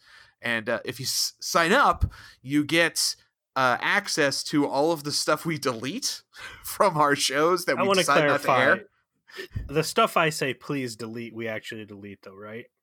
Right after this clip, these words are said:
Speaker 1: Did we?
Speaker 2: I, I,
Speaker 1: Did
Speaker 2: I'm
Speaker 1: we?
Speaker 2: not a Patreon subscriber. <laughs> I don't know.
Speaker 1: You'll have to
Speaker 2: I
Speaker 1: pay to
Speaker 2: hope.
Speaker 1: find out, Peter. <laughs>
Speaker 2: This is a trap.
Speaker 1: I, I haven't gone back through the,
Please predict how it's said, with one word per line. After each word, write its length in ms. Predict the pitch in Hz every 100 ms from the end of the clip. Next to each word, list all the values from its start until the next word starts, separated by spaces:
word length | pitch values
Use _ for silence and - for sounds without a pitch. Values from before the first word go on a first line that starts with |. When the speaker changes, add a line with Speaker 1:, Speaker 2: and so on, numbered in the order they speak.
| _ _ _ _ _ _
Speaker 1:
Did 180 | 151 180
we? 200 | 247 302 294 _ _ _ _ -
Speaker 2:
I, 140 | 147 - _ -
I, 120 | 123
Speaker 1:
Did 160 | 113 143
Speaker 2:
I'm 60 |
Speaker 1:
we? 40 | 160
Speaker 2:
not 160 | 180
a 40 | 156
Patreon 680 | - 214 226 143 127 127
subscriber. 680 | - 123 - 131 127 123 131
<laughs> 40 |
I 680 | - - - 587 - 262 262 - 440
don't 160 | 285
know. 380 | 247 - 233 247 - - - 127 - - _ - - - - -
Speaker 1:
You'll 100 | 220
have 60 | 269
to 80 |
Speaker 2:
I 100 | 147
Speaker 1:
pay 220 | 139 185 190
to 60 |
Speaker 2:
hope. 40 | -
Speaker 1:
find 240 | 214 208
out, 300 | 220 240 -
Peter. 400 | 175 185 190 -
<laughs> 60 | 415 320 _ - - _ - _ _ -
Speaker 2:
This 80 | 175
is 60 |
a 60 | 156
trap. 480 | - - 139 104 - _ - - - _ -
Speaker 1:
I, 200 | 180 175
I 140 | 160
haven't 260 | 196 226 208
gone 220 | 175 175
back 320 | 143 135 139
through 160 | - 139
the, 140 | 113